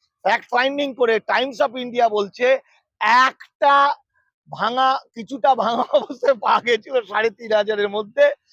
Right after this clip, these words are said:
মন্দির, তাও অন্য কারণে। এখানে, আহ, আপনার বেলডাঙ্গাই হোক আর এখানে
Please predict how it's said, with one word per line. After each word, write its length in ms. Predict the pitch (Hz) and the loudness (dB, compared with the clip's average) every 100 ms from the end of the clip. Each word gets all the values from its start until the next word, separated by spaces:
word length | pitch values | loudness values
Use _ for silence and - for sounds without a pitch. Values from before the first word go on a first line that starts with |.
| _ _ | _ _
মন্দির, 360 | 202 220 240 311 - | -4 -4 -4 -4 0
তাও 180 | 240 | 4
অন্য 380 | 285 285 302 320 | 4 4 2 -2
কারণে। 420 | 294 269 233 165 - _ - - - | 2 2 2 -4 -12 _ -20 -20 -8
এখানে, 400 | 202 262 285 277 - _ _ _ _ _ _ | -2 0 4 2 0 _ _ _ _ _ _
আহ, 240 | 208 214 214 - - | 0 0 0 -4 -4
আপনার 320 | 214 220 233 | -2 0 0
বেলডাঙ্গাই 560 | 190 220 233 254 294 294 | 0 0 0 2 2 6
হোক 240 | 311 262 _ _ _ _ _ | 4 4 _ _ _ _ _
আর 260 | 170 208 220 | 0 2 2
এখানে 480 | 208 247 254 247 | 0 0 0 0